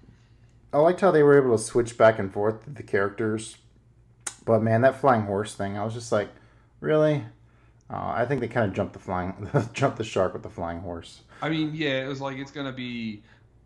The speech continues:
Speaker 2: um, I, I thought that the, um, Danny Glover's character, when he, when he became the horse, was gonna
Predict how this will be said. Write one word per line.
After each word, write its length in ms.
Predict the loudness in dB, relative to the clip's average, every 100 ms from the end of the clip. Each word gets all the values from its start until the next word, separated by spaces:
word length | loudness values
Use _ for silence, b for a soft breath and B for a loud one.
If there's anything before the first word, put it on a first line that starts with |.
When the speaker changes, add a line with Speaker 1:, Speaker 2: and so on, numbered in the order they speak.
| -8
Speaker 2:
um, 340 | -6 -4 -6 -10
I, 220 | -10 -8 -8
I 180 | -8 -8
thought 460 | -8 -8 -8 -10 -12
that 160 | -14 -10
the, 540 | -10 -8 -10 -12 -14 -14
um, 320 | -12 -10 -10
Danny 240 | -6 -4 -4
Glover's 400 | -6 -8 -10 -12
character, 340 | -10 -10 -10
when 120 | -10
he, 80 | -10
when 280 | -12 -10 -8
he 60 | -8
became 340 | -8 -10 -10
the 80 | -10
horse, 340 | -8 -8 -8 -8
was 340 | -6 -6 -8 -16 -10
gonna 380 | -8 -8 -12